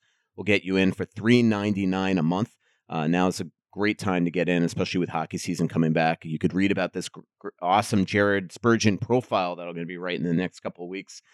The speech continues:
Uh, in fact, today is my J-, uh, Spurgeon day. And not only, I don't even know if you know this, Tyler, but not only am I doing a, uh, podcast right now with Tyler, but,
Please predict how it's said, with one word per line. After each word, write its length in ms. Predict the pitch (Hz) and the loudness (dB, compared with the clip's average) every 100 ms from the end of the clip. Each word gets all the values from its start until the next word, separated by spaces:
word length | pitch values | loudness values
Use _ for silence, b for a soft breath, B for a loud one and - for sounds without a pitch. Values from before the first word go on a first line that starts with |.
| - _ - | -20 _ 0
Uh, 140 | 95 | 0
in 60 | - | 6
fact, 240 | 165 156 | 4 4
today 240 | 151 147 175 | 0 0 0
is 120 | 147 | 0
my 140 | 143 120 | 0 -2
J-, 160 | - - | -6 -4
uh, 160 | 120 107 | 0 0
Spurgeon 540 | - - 139 143 147 | -4 -2 0 4 4
day. 200 | 113 110 | 4 2
And 120 | 98 | 2
not 160 | 101 127 | 2 4
only, 340 | 165 147 131 | 4 4 4
I 80 | 113 | 4
don't 120 | 139 | 2
even 140 | 147 123 | 2 0
know 100 | 117 | -2
if 120 | - | 0
you 60 | 107 | 0
know 180 | 110 | 2
this, 180 | 123 95 | 2 0
Tyler, 420 | - 85 85 90 - _ _ - | -2 -2 -2 -4 -8 _ _ -6
but 80 | 107 | 0
not 160 | 107 123 | 4 4
only 200 | 131 127 | 2 2
am 100 | 120 | 2
I 100 | 110 | 0
doing 560 | 98 113 110 110 107 - | 0 0 2 2 0 -2
a, 480 | 101 101 98 98 98 | 0 2 2 0 -2
uh, 440 | - 95 90 76 - - | -4 -2 -2 -4 -6 2
podcast 520 | 127 143 160 127 - | 2 2 -2 -6 -4
right 100 | 110 | -2
now 160 | 110 | -2
with 80 | 101 | -2
Tyler, 480 | - 127 135 95 92 | -2 0 2 0 -2
but, 220 | 95 101 | -4 -8